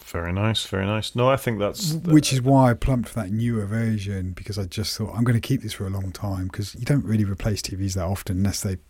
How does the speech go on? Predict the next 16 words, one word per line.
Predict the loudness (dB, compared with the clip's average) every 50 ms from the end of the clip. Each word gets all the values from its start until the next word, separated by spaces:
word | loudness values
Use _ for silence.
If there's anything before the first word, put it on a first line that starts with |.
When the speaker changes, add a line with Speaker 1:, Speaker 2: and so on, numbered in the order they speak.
| -20 -12
Speaker 2:
they | -8 -8 -6
fry. | -6 -6 -4 -2 -2 0 0 -2 -2 -6 -12 -16 -16 -14 -16 -16 -18 -16
So | -12 -12 -6 -4 -2 -2 -2 -4 -6 -8 -4 0
hundred | 4 4 6 4 4
twenty | 4 2 2 4
hertz, | 2 2 0 -2 -8
two | -2 0 0 0
point | 0 -2 -4 -4
one | -2 -2 -2 -2 -4 -6 -8 -10
H | -10 -10 -8
D | -6 -6
M | -6
I. | -6 -6 -10 _ _ _ _ _ _ _ _ _ -20 -20 -20 -20 -20 -20 -20 _ _ 2
Speaker 1:
Nice | 4 4 4 4
T | 2 2 2 4
V, | 4 4 4 2 0 -2